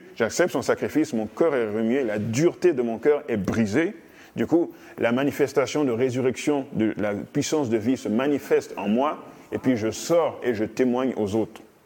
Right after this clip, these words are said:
Ok ? Comme, comme, euh, ben, c'est les gens qui ont été ressuscités et qui sont allés témoigner aux autres.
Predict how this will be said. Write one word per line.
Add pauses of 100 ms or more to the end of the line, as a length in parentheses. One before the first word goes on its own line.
(220)
Ok ? (480)
Comme, (420)
comme,
euh,
ben,
c'est
les
gens
qui
ont
été
ressuscités
et
qui
sont
allés
témoigner
aux
autres.